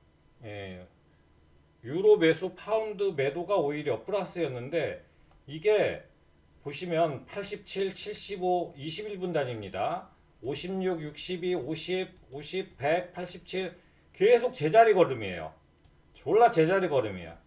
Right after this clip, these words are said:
그러다가 얘가 언제 시세를 뽑느냐? 여기서 뽑아요. 여기서 뽑아서 여기서부터 내리 한 이백, 이백 불 잡고 한 이백오십 불이 빠집니다. 그러니까 백이십오 라인부터 얘가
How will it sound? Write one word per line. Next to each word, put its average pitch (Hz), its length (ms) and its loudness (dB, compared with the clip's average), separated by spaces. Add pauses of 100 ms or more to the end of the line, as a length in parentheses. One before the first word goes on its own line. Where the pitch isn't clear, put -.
(280)
그러다가 220 520 8
얘가 185 200 4
언제 175 400 2
시세를 190 380 0
뽑느냐? 160 760 -2 (400)
여기서 208 480 4
뽑아요. 113 520 0 (280)
여기서 190 380 -2
뽑아서 208 680 2 (880)
여기서부터 175 960 0
내리 147 280 -2
한 165 180 -2
이백, 165 500 -4 (460)
이백 156 360 -6
불 156 140 -8
잡고 127 320 -4
한 143 160 -8
이백오십 165 540 0
불이 160 200 -8
빠집니다. 151 680 -4 (340)
그러니까 - 240 -12
백이십오 180 720 2
라인부터 202 680 4
얘가 143 580 2